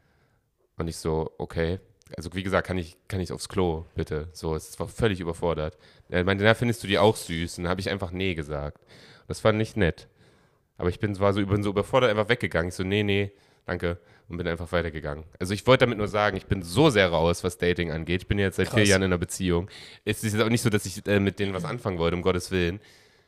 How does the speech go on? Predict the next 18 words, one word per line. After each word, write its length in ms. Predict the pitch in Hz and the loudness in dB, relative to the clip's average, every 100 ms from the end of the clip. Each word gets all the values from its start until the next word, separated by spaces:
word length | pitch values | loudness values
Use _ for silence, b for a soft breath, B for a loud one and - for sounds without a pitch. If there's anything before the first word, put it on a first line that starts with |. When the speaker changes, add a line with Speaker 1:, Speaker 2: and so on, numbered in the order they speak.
| b | b
Speaker 1:
Aber 140 | - 107 | 0 0
ich 100 | - | 4
war 60 | |
einfach 240 | 110 104 - | 2 0 -4
komplett 480 | 117 - - 135 139 | -6 -2 2 4 4
überfordert. 560 | 127 117 139 123 87 | 0 0 2 2 2
Ich 80 | - | 2
war 80 | 113 | 2
überfordert 540 | 107 101 - 160 160 | 4 2 6 8 8
mit 80 | 127 | 4
einer 160 | 117 107 | 0 -2
Situation, 560 | 110 110 - - 135 | 0 -2 0 0 0
dass 160 | 107 - | 0 -4
mich 120 | 117 | -6
eine 100 | 131 | -6
Frau 300 | - 151 143 | 2 6 6
gut 180 | 90 92 | 4 -2
findet. 400 | 87 80 85 | -6 -4 -6